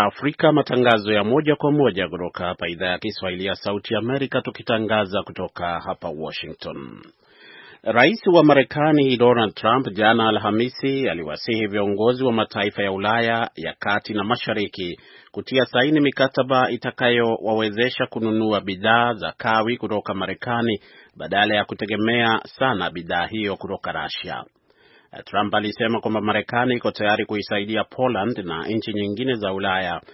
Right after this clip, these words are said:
kuimarisha nishati ili zisije zikajifunga kwa kutegemea nchi moja kwa mauzo hayo. Rais huyo aliyasema hayo mjini Warsaw nchini Poland, ambako alihudhuria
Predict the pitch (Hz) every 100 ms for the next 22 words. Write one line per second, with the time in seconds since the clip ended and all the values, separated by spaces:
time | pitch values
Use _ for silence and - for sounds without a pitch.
0 | - _ - 82 85 92 110 110 101 101
1 | - 120 127 - 95 120 - 92 120 131
2 | 120 113 - 160 113 90 92 95 95 -
3 | 135 135 127 127 135 - - - - 80
4 | 85 104 101 110 - 110 117 117 107 98
5 | 95 - 104 92 92 87 87 85 76 65
6 | - - - - - - 135 135 139 139
7 | 131 - 110 117 120 110 120 117 110 117
8 | 117 113 104 110 110 101 104 113 - 120
9 | 113 123 - 90 - 110 101 - - 120
10 | 120 113 143 - _ _ _ - - 78
11 | 85 95 104 98 101 101 104 104 120 104
12 | 104